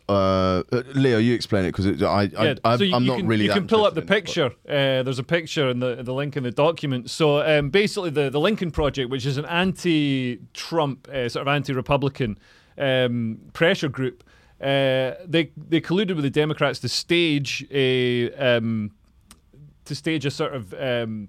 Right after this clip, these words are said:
Speaker 2: fake, uh, white supremacist,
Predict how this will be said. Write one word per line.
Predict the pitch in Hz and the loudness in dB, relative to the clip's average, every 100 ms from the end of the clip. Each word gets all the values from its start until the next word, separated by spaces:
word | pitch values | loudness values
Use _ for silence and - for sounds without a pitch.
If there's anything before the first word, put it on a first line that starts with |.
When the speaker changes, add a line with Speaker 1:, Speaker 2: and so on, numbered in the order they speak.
| _ | _
Speaker 2:
fake, | - - 165 160 - - - _ _ _ _ | -20 -6 -2 -2 -4 -20 -20 _ _ _ _
uh, | 123 123 120 | -4 0 0
white | 123 131 160 | 2 2 2
supremacist, | - 147 151 143 143 135 143 - - - | -2 -6 0 0 0 -2 -4 -4 -12 -14